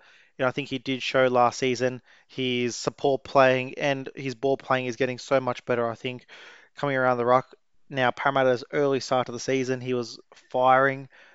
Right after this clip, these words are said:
The whole Parramatta team was firing. Some injuries later in the season, you had the Mitch Moses and Dylan Brown injuries. For me, they were huge. I think when this Parramatta team is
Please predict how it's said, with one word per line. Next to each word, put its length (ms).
The 80
whole 160
Parramatta 320
team 100
was 120
firing. 580
Some 200
injuries 380
later 220
in 60
the 80
season, 300
you 40
had 80
the 80
Mitch 200
Moses 560
and 140
Dylan 260
Brown 260
injuries. 520
For 140
me, 180
they 100
were 140
huge. 380
I 80
think 380
when 180
this 140
Parramatta 360
team 180
is 120